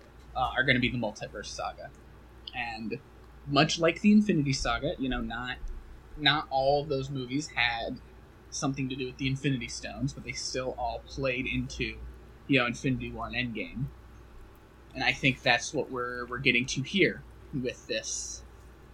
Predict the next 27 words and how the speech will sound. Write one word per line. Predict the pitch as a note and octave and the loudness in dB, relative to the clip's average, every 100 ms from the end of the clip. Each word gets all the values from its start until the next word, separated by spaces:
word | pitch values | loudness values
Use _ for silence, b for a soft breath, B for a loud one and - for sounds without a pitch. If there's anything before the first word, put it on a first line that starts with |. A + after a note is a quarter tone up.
| D3+ | -4
multiverse | C#3+ A#2 - G#2 G#2 - | -4 -2 -6 -8 -8 -8
saga, | - - - - - - | -6 -4 -4 -6 -14 -14
is | B2 | -12
we're | A#2+ | -8
gonna | C#3 C#3+ | 0 2
have, | C#3 F#3 F#3+ F#3 | 2 0 0 -2
you | D3 | -2
know, | B2 A2+ - - - | -2 -4 -16 -20 -4
things | C3+ B2 B2+ | -2 -2 -4
that | - | -12
deal | - B2+ | -10 -10
with | A#2 - | -10 -6
the | |
multiverse, | B2+ G#2+ - - F#2+ A#2 - - | -4 -4 -6 -12 -10 -10 -10 -8
but, | B2+ G#2+ D#2+ - | -4 -4 -6 -12
you | B2+ | -12
know, | A2+ | -10
there's | A#2 A#2 | -10 -8
also, | A#2 A2 - G#2+ G#2+ A2 - - - - - - - - - - | -8 -6 -4 -2 -4 -8 -12 -12 -12 -16 -20 -16 -16 -16 -20 4
also | E3+ A3+ A3 | 6 8 6
another | F#3+ G3+ F3+ | 6 8 8
big | D3+ | 6
focus | - C#3+ C3+ B2+ - | 4 0 0 -4 -2
is, | A#2+ A2+ - | -2 -2 -6
uh, | G#2 F#2+ | -4 -6
is | A2+ - | -10 -4
legacy, | - B2 G#2+ - - | 2 2 0 -6 -12